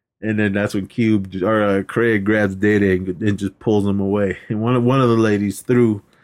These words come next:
<laughs> uh, threw her shoe at him. <laughs> So, and then they're just like, "Come on, girls, let's get out of here. We're gonna pray for these fools." And then they walk away and singing. And then Craig's like, Craig's like, "Man, you can't be doing all that." And he goes, <laughs> and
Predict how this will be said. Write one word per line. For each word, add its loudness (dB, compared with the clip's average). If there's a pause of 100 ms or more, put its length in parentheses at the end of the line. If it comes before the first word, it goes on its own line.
(120)
<laughs> -20
uh, 0
threw 0
her -2
shoe 2
at -4
him. -6
<laughs> -20
So, -10 (840)
and -2
then 2
they're 2
just -2
like, -2
"Come 0
on, 0
girls, 2
let's -2
get 0
out -2
of -4
here. -2
We're 0
gonna 0
pray 0
for -6
these -2
fools." -4
And -4
then -4
they -2
walk -2
away -2
and -12
singing. -10 (1120)
And 0
then 2
Craig's 0
like, -6 (240)
Craig's 0
like, -4
"Man, 2
you 4
can't 2
be 4
doing 4
all 2
that." 0
And -2
he -2
goes, 2
<laughs> -20
and 2